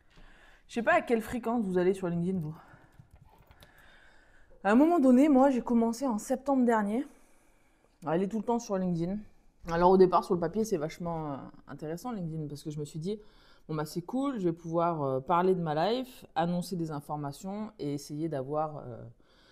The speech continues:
euh, des gens qui me suivent, euh, pour découvrir Charlie.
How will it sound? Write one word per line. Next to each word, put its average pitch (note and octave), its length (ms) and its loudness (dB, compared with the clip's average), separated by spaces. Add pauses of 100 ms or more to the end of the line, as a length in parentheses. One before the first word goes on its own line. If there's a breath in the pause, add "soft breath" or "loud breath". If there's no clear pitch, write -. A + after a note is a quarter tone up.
(300 soft breath)
euh, C3+ 100 -2
des C#3+ 120 -4
gens E3 160 -4
qui E3 160 -8
me C3+ 40 -6
suivent, G#3 600 -4 (400 soft breath)
euh, C#3 260 0
pour D3 180 -6
découvrir E3 380 -2
Charlie. D#3 340 -4